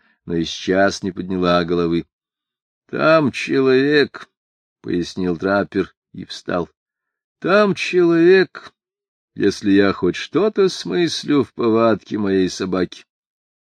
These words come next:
С Гектором у нас разговоры недолгие,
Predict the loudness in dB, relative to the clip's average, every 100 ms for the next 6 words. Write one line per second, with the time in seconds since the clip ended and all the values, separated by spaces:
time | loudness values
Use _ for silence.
0 | _ -20 -14 -2 2 2 0 -2 0 2
1 | 0 2 0 2 4 4 2 2 4 4
2 | 4 2 2 2